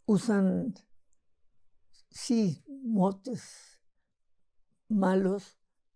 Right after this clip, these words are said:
animales. Por ejemplo, entre mujeres se dicen, "Esta es una zorra", y tú sabes a lo que se están refiriendo.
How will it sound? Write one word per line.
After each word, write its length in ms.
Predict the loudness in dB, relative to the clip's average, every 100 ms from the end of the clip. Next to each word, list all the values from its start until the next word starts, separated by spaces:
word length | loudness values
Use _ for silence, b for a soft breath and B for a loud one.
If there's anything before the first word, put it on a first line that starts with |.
| _ _ _ _ -2
animales. 800 | 2 2 2 2 0 -4 -10 _
Por 140 | -2 0
ejemplo, 680 | 0 -2 0 2 2 -2 -14 -18 -20 -6
entre 260 | -4 0 0
mujeres 520 | 0 2 2 2 -2 -6
se 340 | -20 -16 -6 -2
dicen, 520 | 0 -2 -4 -6 -8 _ _ _ _
"Esta 280 | -2 -2 -2
es 200 | -4 -4
una 240 | -4 -4 -6
zorra", 600 | -2 0 0 -4 -10 _ _ _ _ _ _ _ _ _ -20 -10
y 80 | -6
tú 140 | -4
sabes 320 | 0 2 0 0
a 60 |
lo 140 | -2 -4
que 80 |
se 100 | -8
están 300 | -8 -2 0
refiriendo. 760 | -2 -6 -6 -4 -4 -4 -8